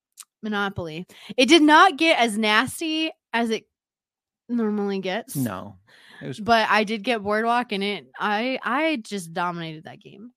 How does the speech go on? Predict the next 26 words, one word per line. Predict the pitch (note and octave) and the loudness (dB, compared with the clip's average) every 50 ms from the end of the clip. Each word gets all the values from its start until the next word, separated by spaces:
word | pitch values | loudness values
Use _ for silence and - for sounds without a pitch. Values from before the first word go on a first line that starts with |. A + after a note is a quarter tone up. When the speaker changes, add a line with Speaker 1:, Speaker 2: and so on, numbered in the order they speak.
| _ _ _ _ _ _ _ _ _ _ _ - | _ _ _ _ _ _ _ _ _ _ _ -14
Speaker 2:
Did | - D#3 - | -12 -8 -6
you | D#3 D3+ | -6 -4
win? | C#3 C#3 C#3 D#3 F3 - _ _ _ _ | -2 -2 -4 -4 -6 -8 _ _ _ _
Speaker 1:
I | B3 C4+ | -6 -2
did. | C4 G4+ F4 G3 E3 - | 0 2 2 0 0 -4
Speaker 2:
I | G#2+ | -6
couldn't | - - - - - G#2+ | -4 -2 -4 -4 -4 -6
remember | - - G2+ F#2 F#2 F#2+ F#2+ | -10 -12 -12 -12 -12 -14 -14
who | F2 - | -14 -12
won. | - F2+ F2 F2 E2+ F#2 - | -12 -12 -12 -12 -14 -4 0
Speaker 1:
I | A3 A#3 A#3 | 0 2 4
got | A#3+ B3+ C4 - | 4 2 2 2
to | - D4+ C4 | -2 -2 -2
write | B3 A#3 G3+ | -2 -2 -2
my | B3 A#3+ | -2 -2
name | A3+ A#3 A#3 | -2 -2 -2
on | A#3 A3+ | -2 -4
the | G3+ | -4
board. | F3 E3+ D#3 D#3+ | -6 -8 -6 -2
Speaker 2:
I | - B2 | -2 -2
checked | F#3 - D#3+ C3+ B2+ - - | 0 2 0 0 0 -2 -4
out | B2 A#2 A2+ A2+ | -4 -2 -2 -2
after | A2 G2+ - - - G#2+ G#2 | -2 -4 -6 -4 -2 0 0
I | G2 G2+ - - - - - | 0 0 -2 -6 -12 -10 -8
lost. | F2+ F#2 F#2 - - B4 G#4 - - - | -6 -4 -4 -4 -2 -2 -2 -2 -2 -4
Speaker 1:
<laughs> | G4 | -4